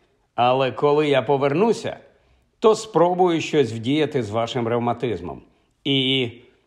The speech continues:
не забудьте передати Майклові, що заклинання для нього я залишив на столі". Він посміхнувся Софі сонячною посмішкою і вийшов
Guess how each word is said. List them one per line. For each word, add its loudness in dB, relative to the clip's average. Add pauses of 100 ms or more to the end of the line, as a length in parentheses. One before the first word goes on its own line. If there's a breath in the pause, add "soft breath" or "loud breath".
(120)
не 2
забудьте 0
передати 0
Майклові, -2 (440)
що 0
заклинання 2
для 0
нього 2 (280 loud breath)
я 4
залишив -2
на 2
столі". 0 (1120)
Він -6 (520)
посміхнувся -6
Софі -8 (520 soft breath)
сонячною -2
посмішкою -6 (600)
і -2
вийшов -2